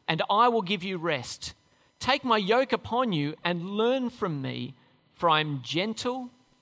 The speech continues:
and humble in heart, and you will find rest for your souls. For my yoke is easy and my burden is light."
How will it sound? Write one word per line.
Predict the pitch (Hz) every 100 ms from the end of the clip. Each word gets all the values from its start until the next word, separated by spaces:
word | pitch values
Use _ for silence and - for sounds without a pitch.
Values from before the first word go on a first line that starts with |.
| _ _ _
and | 147 127
humble | - - 226 233 233
in | 226
heart, | 180 170 147 135 - - _ _ _ _
and | - 151 135
you | 240
will | 214
find | - 185 160 147 175
rest | 202 127 - - - _ _
for | - 170
your | 156 156
souls. | 135 - 180 147 127 - - - - _ _ _
For | - 180
my | 170
yoke | 170 160 240 277
is | 262 180
easy | 156 120 123 123 - _ _ _ _ -
and | 143 151
my | 143
burden | 135 120 196 202 117 113 113 - _ _ _ _ _ -
is | 151 123
light." | 147 165 123 - -